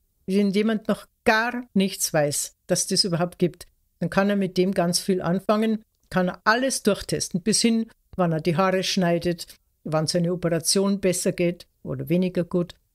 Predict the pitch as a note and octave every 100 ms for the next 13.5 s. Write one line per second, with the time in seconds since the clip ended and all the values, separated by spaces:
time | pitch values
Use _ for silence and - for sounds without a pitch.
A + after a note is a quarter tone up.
0 | _ _ - F3+ E3 D#3 - F3+ F3 -
1 | D3+ D#3+ D3+ - D#3 D#3 _ _ F#3 F3+
2 | G3+ A3+ A#3 - - C4+ - G3 G#3+ G#3+
3 | - - - F3 F3+ G#3 - G#3+ G#3 G3
4 | G#3 A3+ - _ _ _ C#4 F#3 F#3+ F#3
5 | G#3 G3 F#3+ F3 F3+ F3+ G3+ - A3 G3
6 | G#3+ G#3+ D#3 D3 - D#3+ D3+ _ _ _
7 | - G3 F#3+ - G3 F#3+ - G3 F#3+ -
8 | F#3 F3+ G3+ A#3 _ _ - - F#3+ F#3
9 | A3 E3+ - F#3+ E3 E3+ E3+ E3 F3+ G#3
10 | - B3+ C#4 _ _ - G3+ F#3 F#3+ -
11 | _ _ _ _ _ - G#3 - G#3+ A3
12 | F#3+ G3 F3 F#3 - F#3+ G3+ G3 F3+ F3
13 | G3 F3+ D#3+ - C3+